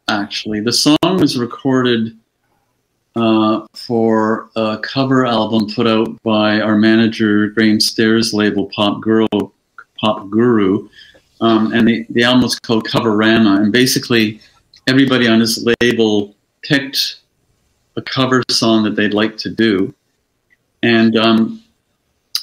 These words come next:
the first one, we, we, we were the only band that had two covers on that album. The first cover was, uh, the English Beats song, Save It for Later.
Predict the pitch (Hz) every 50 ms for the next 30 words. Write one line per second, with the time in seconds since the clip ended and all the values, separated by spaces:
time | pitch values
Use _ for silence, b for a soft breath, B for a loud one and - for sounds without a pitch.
0 | - - 117 - - - 156 165 156 160 - 156 147 143 135 131 139 143 151 147
1 | 143 151 165 160 - 135 151 156 156 151 - - - - - 135 131 135 131 262
2 | 262 - - - - 123 123 123 117 110 110 - - 113 113 - - - 143 135
3 | - - - 131 127 135 131 120 - 120 101 101 98 95 92 92 95 95 92 95
4 | 98 95 101 - - 147 147 - - - 147 127 117 117 110 101 - - 104 104
5 | 104 - - - B B B B B B B _ _ _ _ _ - 107 104 107
6 | 107 107 110 110 - 123 131 127 113 113 120 117 110 - - - 107 104 123 123
7 | 120 131 131 - - - - - - - - - _ _ _ _ _ _ _ _
8 | _ _ _ - - - - 123 113 113 113 113 110 113 - 131 127 127 113 110
9 | 110 - - - 101 98 98 110 113 117 117 98 87 76 - -